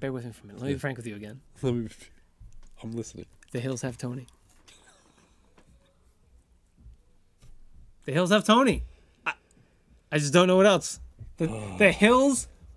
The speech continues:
Speaker 1: are full of eyes, but they're lucky to have Tony.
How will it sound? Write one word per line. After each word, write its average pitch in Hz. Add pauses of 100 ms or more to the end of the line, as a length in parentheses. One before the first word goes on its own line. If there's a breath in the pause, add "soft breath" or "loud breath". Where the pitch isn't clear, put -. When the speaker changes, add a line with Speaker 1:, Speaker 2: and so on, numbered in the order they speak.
(560)
Speaker 1:
are 170
full 262
of 240
eyes, 196 (720)
but 160
they're 160
lucky 175
to 175
have 139 (440)
Tony. 123